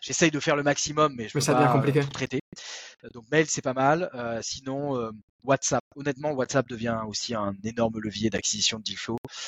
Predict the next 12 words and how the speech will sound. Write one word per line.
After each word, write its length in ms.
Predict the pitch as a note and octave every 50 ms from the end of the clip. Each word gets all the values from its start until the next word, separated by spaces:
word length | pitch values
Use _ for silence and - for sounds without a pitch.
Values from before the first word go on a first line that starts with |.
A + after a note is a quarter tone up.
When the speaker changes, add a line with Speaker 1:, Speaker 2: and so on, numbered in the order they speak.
| - - -
Speaker 1:
Donc 120 | A2+ G#2 G2+
moi, 80 | C3
j'ai 100 | B2 - -
plusieurs 280 | - - C#3 C#3+ B2 -
groupes, 240 | - C3 D3 - -
hein, 140 | A#2 A#2 A#2
dans 120 | G#2+ G2
lesquels, 300 | G2+ - - A2+ A2 G2+
euh, 80 | G2 F2+ - - - - - - - - - - -
euh, 260 | G#2+ G2+ G2 F#2+ G2
j'interagis, 840 | F#2+ - A2 G#2 - A#2 A2 G#2 G#2+ A2 - B2 B2+ C3 C#3+ D#3 E3 - - - - - -
euh, 240 | A2+ G#2 G2+ G2+